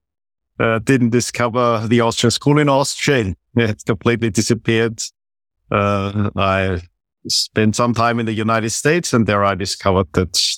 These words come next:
this tradition was still alive. I thought it was just a footnote in the history of ideas. That's what I had been taught at <laughs> university,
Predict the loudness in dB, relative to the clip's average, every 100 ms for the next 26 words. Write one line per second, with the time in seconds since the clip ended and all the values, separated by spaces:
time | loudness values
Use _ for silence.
0 | 0 0 0 -2 0 0 0 0 0 -2
1 | 0 2 2 2 2 -2 -2 -2 -2 -2
2 | 0 0 0 0 0 0 0 0 -6 -2
3 | -2 0 0 0 -2 -2 -4 _ _ _
4 | _ -2 0 0 0 0 2 0 0 0
5 | 0 0 -4 0 0 0 0 2 4 2
6 | 0 0 0 0 0 0 2 2 2 -2
7 | 0 0 0 0 -2 0 -2 0 -2 -2